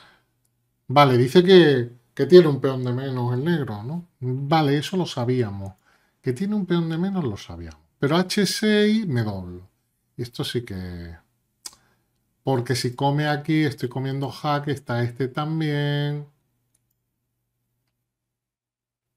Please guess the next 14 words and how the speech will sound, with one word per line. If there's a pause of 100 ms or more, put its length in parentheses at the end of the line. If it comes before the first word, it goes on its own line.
(1200)
Y
no,
dice
que
torre
por
siete.
A
ver
cómo
es.
Ah,
a
ver.